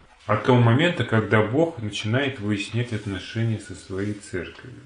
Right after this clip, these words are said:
а не тогда, когда церковь начинает грешить. Вот опять же, вернемся к примерам истории.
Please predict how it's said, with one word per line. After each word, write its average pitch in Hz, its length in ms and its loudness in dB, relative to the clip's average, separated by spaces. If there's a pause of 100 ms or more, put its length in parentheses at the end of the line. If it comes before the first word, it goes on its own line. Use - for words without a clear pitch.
(120)
а 95 100 0
не 101 140 2
тогда, 101 360 4
когда 95 400 -2
церковь 110 480 -2
начинает 92 520 -8
грешить. - 580 -12 (300)
Вот 127 200 -2
опять 117 420 2
же, 92 120 -6
вернемся 104 600 -2
к - 100 -18
примерам 101 520 -2
истории. 95 480 -8